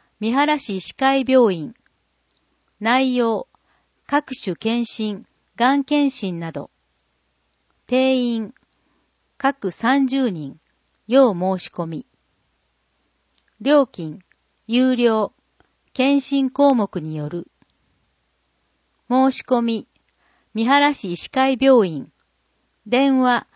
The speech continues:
零八四八、六七、七零三零。ファックス、零八四八、六七、七零六七。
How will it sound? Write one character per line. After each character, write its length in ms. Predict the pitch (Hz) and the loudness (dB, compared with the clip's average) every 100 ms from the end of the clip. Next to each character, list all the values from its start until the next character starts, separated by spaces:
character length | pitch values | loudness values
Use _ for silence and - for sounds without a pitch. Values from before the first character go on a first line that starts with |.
| _ _ | _ _
零 260 | - 269 285 | 2 4 4
八 340 | 269 285 - | 2 -4 -4
四 220 | 185 202 202 | -2 -2 -2
八、 460 | 208 - - - _ _ _ _ | -6 -8 -16 -18 _ _ _ _
六 380 | - 208 - 277 | -2 -2 0 2
七、 400 | 269 262 190 - _ _ _ _ | 2 2 -2 -6 _ _ _ _
七 360 | - 208 247 277 | -4 0 2 4
零 260 | 285 262 180 | 4 2 0
三 380 | 202 202 202 | -4 -4 -4
零。 320 | 196 190 147 - _ _ _ _ _ _ _ _ _ | -2 -4 -6 -12 _ _ _ _ _ _ _ _ _
フ 100 | - | 0
ァ 80 | 254 | 0
ッ 40 | |
ク 100 | 277 | 0
ス、 300 | - - 156 - _ _ _ _ _ _ | -6 -12 -12 -12 _ _ _ _ _ _
零 260 | 226 262 269 | 2 4 4
八 360 | 269 277 - | 0 -2 -6
四 220 | 180 196 202 | -2 -2 -2
八、 440 | 202 - - 147 _ _ _ _ _ | -6 -8 -14 -16 _ _ _ _ _
六 340 | - 202 - 269 | -2 -2 2 2
七、 400 | 262 240 165 - _ _ _ _ | 2 0 -4 -10 _ _ _ _
七 380 | - 202 240 269 | -4 0 2 4
零 300 | 277 269 165 | 4 2 0
六 320 | 151 170 - | -4 -6 -2
七。 360 | 220 208 180 165 | -2 -2 -4 -12